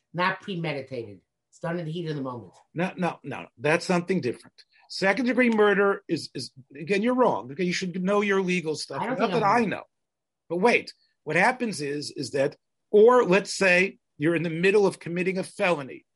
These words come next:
Speaker 2: in a bank. And because of that, things are going all over the place and you're trying,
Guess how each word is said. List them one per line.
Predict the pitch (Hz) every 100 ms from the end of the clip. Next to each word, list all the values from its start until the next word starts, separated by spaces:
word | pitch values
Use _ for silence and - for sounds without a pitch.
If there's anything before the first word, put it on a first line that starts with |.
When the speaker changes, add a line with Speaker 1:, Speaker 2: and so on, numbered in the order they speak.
| _ _ _ -
Speaker 2:
in | 147
a | 156
bank. | 175 151 78 - _ _ _ _ _ _ -
And | 139
because | 151 185 220
of | 214
that, | 185 175 - _ -
things | 202 208
are | 170
going | 170 196 190
all | 190 180
over | 190 180
the | 180
place | 175 190 190 151
and |
you're | 143
trying, | 135 170 175 196 185